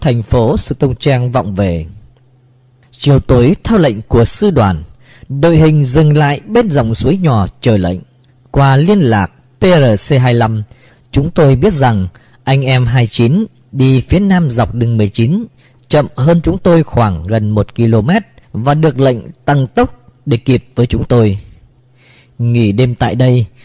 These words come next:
tham mưu trưởng E chín lăm ra lệnh cho các đơn vị. Sau khi anh thông tin đưa bức điện cho tham mưu trưởng,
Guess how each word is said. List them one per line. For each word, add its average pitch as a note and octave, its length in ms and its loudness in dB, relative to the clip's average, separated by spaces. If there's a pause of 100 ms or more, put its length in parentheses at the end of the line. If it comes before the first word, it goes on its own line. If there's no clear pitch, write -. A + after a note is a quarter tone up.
(220)
tham G#3 160 0
mưu A3 120 4
trưởng A#2+ 380 0
E D3 160 0
chín D3 220 -2
lăm D3 280 2
ra G3 180 2
lệnh C#3+ 220 0 (440)
cho D3 200 2
các B3 200 -4
đơn F#3+ 200 2
vị. B2 220 0 (580)
Sau - 260 -4
khi C3+ 200 0
anh C3 260 -2
thông C3 180 0
tin B2+ 320 0
đưa C3+ 160 2
bức A3+ 280 -4
điện C3+ 400 -2
cho F3 100 -2
tham E3+ 220 -2
mưu E3+ 80 2
trưởng, G2 340 -2